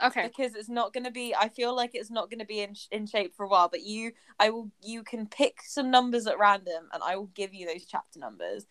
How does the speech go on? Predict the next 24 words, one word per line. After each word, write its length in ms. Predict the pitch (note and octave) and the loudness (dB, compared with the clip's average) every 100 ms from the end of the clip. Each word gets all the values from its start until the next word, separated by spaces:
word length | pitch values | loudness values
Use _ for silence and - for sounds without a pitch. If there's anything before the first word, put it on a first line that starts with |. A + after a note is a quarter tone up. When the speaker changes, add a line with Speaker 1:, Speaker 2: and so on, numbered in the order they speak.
| - | 0
Speaker 2:
and 160 | B3 G#3 | 4 6
you 60 | F#3 | 6
Speaker 1:
Okay. 60 | |
Speaker 2:
can 80 | G#3+ | 4
just 180 | G#3 - | -6 6
have 260 | A3 G3+ - | 8 8 4
them 140 | F3+ | -6
as 100 | F3 | 0
they 140 | E3+ | 2
are, 260 | C#3+ F#2+ A2+ - | 4 2 4 8
out 160 | F3+ | 8
Speaker 1:
I 40 | G#3+ | 8
Speaker 2:
of 60 | |
Speaker 1:
like 220 | A3 G#3 | 4 4
that. 180 | F#3+ F3 | 2 0
Speaker 2:
context. 280 | - _ - _ _ _ _ - | -2 _ -20 _ _ _ _ 0
Speaker 1:
What 120 | C4 | 4
about, 380 | C4+ C4+ A#3+ A3+ | 6 6 6 4
Speaker 2:
Okay. 140 | - | -2
Speaker 1:
what 120 | B3 B3 | -2 -2
about 400 | B3 A#3 A3 G3 | 0 0 0 -2
the 80 | |
other 160 | G#3+ G#3 | -4 -4
way? 300 | F#3+ E3+ F#3+ | -4 -6 -8